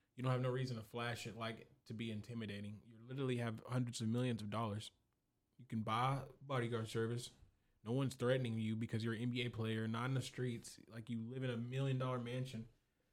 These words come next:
around a bunch of white people that love their neighborhood. There ain't no, <laughs> ain't no crimes are going around in your neighborhood. That's why your ass is getting fucking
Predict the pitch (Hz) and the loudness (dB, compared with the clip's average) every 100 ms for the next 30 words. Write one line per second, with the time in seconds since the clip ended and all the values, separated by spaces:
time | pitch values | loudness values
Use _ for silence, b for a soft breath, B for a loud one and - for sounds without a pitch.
0 | - - - - 139 135 127 139 135 131 | -4 -4 -4 2 6 6 6 4 2 4
1 | 165 151 151 135 123 127 - - _ _ | 8 8 10 10 8 6 2 -14 _ _
2 | - - 147 160 156 151 156 135 123 117 | -20 4 8 12 12 10 10 10 10 8
3 | 147 156 151 143 170 185 190 208 190 180 | 8 8 8 8 12 12 12 12 12 12
4 | 165 170 165 156 190 185 190 170 160 156 | 12 12 12 12 12 12 12 12 12 12
5 | 165 156 151 135 151 156 156 156 160 160 | 12 12 12 10 12 12 12 12 10 6
6 | 139 160 147 156 147 135 | 4 4 2 0 0 0